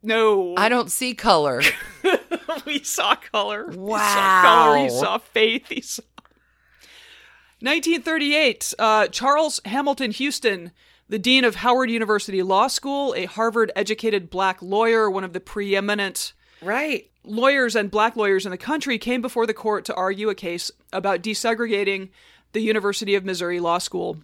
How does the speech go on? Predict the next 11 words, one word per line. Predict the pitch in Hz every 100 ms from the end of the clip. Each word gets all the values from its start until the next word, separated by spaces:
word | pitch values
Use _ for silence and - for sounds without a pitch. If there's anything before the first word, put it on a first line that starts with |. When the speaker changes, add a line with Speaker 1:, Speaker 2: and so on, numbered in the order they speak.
| _
Speaker 2:
Okay. | 139 143 131 233 _ _ -
Speaker 1:
The | 202
case | 226 214
was | 214 180
Gaines | 185 190 190
v. | 185 185
Canada. | - 170 165 147 139 - _ _ _ _ _ _ _ _
McReynolds | 220 220 302 370 339 226 - - _ _
turned | - 311 403 415
his | - 302 -
chair | - - 294 311 320 330